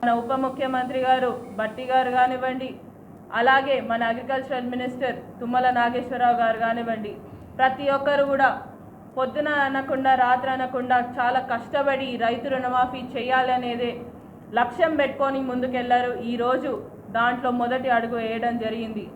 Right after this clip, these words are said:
అదే రైతు రుణమాఫీ లక్ష రూపాయల వరకు ఉన్న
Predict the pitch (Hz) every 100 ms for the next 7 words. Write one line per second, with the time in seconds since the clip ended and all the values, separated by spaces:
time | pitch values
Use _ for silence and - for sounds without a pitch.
0 | - 208 240 302 - - - 208 226 240
1 | 254 240 240 240 240 247 254 247 - -
2 | - 233 233 311 262 254 254 240 240 240
3 | 233 233 240 233 240 220